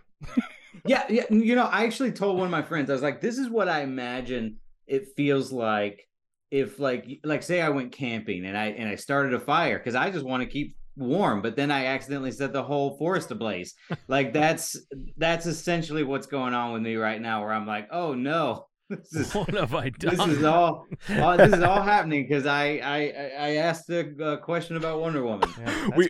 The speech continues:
Speaker 4: prison time.
Speaker 1: we were
Speaker 4: <laughs>
Speaker 1: sitting at a, we came, before we came here, we were at a local brewery that w-, we, we love. They've been on the, featured on the podcast a lot lately. They're called Four Hands Brewing Company.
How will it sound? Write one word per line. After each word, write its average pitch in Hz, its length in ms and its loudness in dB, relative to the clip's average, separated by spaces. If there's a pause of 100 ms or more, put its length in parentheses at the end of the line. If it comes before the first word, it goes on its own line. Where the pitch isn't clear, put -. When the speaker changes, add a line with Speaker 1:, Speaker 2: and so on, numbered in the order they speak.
(140)
Speaker 4:
prison 139 300 -4
time. 85 240 -6 (240)
Speaker 1:
we 151 100 6
were 165 140 8
Speaker 4:
<laughs> 202 160 0
Speaker 1:
sitting 151 280 6
at 131 220 8
a, 110 220 6
we 117 100 0
came, - 180 -2
before 120 220 2
we 120 80 2
came 123 160 4
here, 123 160 6
we 107 80 6
were 110 60 8
at 104 80 6
a 101 40 6
local 113 300 4
brewery 107 580 6 (100)
that 107 100 0
w-, - 400 -8
we, 107 160 -6
we 107 120 0
love. 104 440 8
They've 101 100 2
been 104 100 2
on 101 120 2
the, 90 60 -6 (280)
featured - 260 -2
on 104 80 2
the 95 60 -4
podcast 101 560 2
a 107 60 -6
lot 95 180 2 (100)
lately. 101 300 0
They're 101 140 -2
called 95 180 -2
Four 104 240 2
Hands 101 300 -2 (340)
Brewing 98 260 -2
Company. 98 480 -2